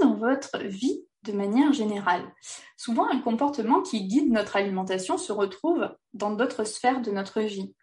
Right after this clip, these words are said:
comme le perfectionnisme ou le contrôle. Si on a tendance à vouloir tout contrôler dans notre vie,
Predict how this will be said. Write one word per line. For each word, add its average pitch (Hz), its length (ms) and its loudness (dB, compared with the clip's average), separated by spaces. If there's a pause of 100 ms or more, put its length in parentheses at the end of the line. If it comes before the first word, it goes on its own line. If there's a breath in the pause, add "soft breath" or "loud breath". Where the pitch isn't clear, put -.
(120)
comme 247 280 4
le 185 100 2
perfectionnisme 208 920 0 (100)
ou 226 80 -4
le 233 120 0
contrôle. 208 500 0
Si 196 140 -6
on 190 100 -2
a 185 80 -2
tendance 202 500 2
à 190 60 4
vouloir 208 380 0
tout - 120 -12
contrôler 233 440 -2
dans 202 100 -2
notre 185 200 0
vie, 254 220 2